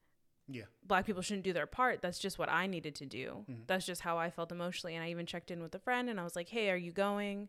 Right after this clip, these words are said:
Speaker 1: Mm-hmm.
Speaker 2: to the protest that happened in Fresno?" And she was like, "No, I couldn't do it." And I was like, "You know, me neither." And it's
Speaker 1: Mm-hmm.
Speaker 2: funny because she and I went to the last Black Mi-,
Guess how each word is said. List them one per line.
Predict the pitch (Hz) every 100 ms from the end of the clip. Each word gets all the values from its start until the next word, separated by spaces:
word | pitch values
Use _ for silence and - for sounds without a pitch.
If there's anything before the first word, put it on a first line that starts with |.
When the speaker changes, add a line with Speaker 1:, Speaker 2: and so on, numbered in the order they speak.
| -
Speaker 1:
Mm-hmm. | 123 113
Speaker 2:
to | - -
the |
protest | 185 202 196 196
that |
happened | 190 180 185
in | 180
Fresno?" | 185 180 185 180 180 185 - - - - -
And | 190
she | 196
was | 185
like, | 165
"No, | 190 190
I | 165
couldn't | 165 180 -
do | 202 190
it." |
And | 147
I |
was | 170
like, | 185
"You | 180
know, | 170
me | 170 170
neither." | 175 190 - 196 _ - - -
And | 185 175 170
it's | - -
Speaker 1:
Mm-hmm. |
Speaker 2:
funny | 208 220
because | 196 175 180 170 - - -
she | - 202
and | 196
I | 185
went | 175 160 165
to |
the | 165
last | 151 170 208 175 -
Black | 165 165
Mi-, | 170 165